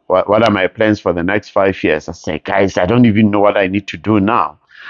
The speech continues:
Um, which might seem as an innocent statement, but you need to know. Even if it's not guaranteed that it will happen exactly that way, but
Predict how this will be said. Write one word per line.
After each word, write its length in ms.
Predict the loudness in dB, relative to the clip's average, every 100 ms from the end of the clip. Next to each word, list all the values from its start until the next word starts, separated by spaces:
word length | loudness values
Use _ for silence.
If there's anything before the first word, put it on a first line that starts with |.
| -6
Um, 380 | 0 2 2 2
which 180 | 0 0
might 240 | -2 -2
seem 220 | 0 2 2
as 160 | 2
an 120 | -2
innocent 460 | 0 0 0 -6 -6
statement, 400 | -4 -2 -2 -2
but 340 | -2 -4 -6
you 220 | 0 2 4
need 240 | 2 0 -4
to 120 | -4
know. 500 | 0 2 2 0 -4 _ _ -20 -8 0
Even 260 | 4 2 2
if 200 | -2 -2
it's 160 | -2
not 160 | -2 -2
guaranteed 420 | -2 0 -2 0
that 160 | -2 -2
it 120 | -2
will 140 | -2
happen 360 | 0 0 2 0
exactly 460 | 0 -2 -2 0 2
that 240 | 0 0
way, 180 | 0 0
but 360 | 0 -4 -4